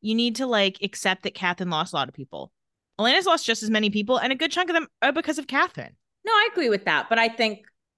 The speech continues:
Speaker 2: that Catherine has lived her whole life basically alone. And a lot of that, yes, is her own fault.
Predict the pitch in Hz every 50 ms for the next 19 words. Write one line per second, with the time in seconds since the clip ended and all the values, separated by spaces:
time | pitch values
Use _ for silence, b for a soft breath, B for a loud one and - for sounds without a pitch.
0 | _ - 220 220 220 - - 208 202 196 208 208 202 208 190 190 185 180 175 170
1 | 165 - 185 175 165 170 160 160 160 156 151 156 151 - _ 156 147 147 - -
2 | 147 - - 160 151 143 143 139 131 123 127 131 139 160 185 196 196 _ _ _
3 | _ _ _ - - 220 226 226 220 - 226 233 233 226 233 240 254 240 254 247
4 | 240 - 202 196 185 175 175 - - - 175 - - 190 165 147 147 143 139 -
5 | 143 123 85 - - - -